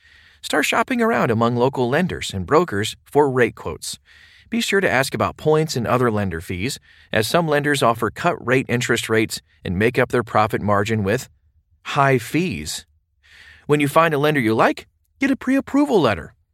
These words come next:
Note that pre-approval is not the same as pre-qualification, which is far less meaningful. Number eight, find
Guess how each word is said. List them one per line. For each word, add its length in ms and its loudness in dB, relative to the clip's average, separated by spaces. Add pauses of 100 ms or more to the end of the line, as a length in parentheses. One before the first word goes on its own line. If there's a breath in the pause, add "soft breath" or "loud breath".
(280)
Note 400 0
that 160 -4
pre-approval 640 0
is 180 -4
not 280 0
the 100 -6
same 320 -2
as 100 -4
pre-qualification, 1080 -2 (680 soft breath)
which 180 2
is 100 -4
far 260 2
less 280 -4
meaningful. 460 -4 (840)
Number 540 2
eight, 420 -2 (580)
find 460 2